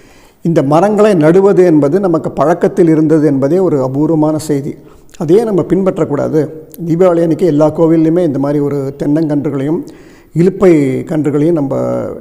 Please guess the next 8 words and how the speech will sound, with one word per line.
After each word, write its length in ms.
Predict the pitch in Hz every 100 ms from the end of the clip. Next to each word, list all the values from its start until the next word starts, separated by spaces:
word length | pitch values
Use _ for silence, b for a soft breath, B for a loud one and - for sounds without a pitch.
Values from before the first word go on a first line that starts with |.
| - -
நடலாம் 280 | 143 139 143
இல்லையா? 240 | 131 135 160
நட்டா 240 | 147 -
அது 140 | 185
நல்லது 340 | 160 156 214 196
தானே, 280 | 143 131 127 - - b b b - _
பொருளாதாரத்துக்கும் 760 | 160 180 190 190 185 190 180 196
நல்லது, 560 | 147 131 127 175 -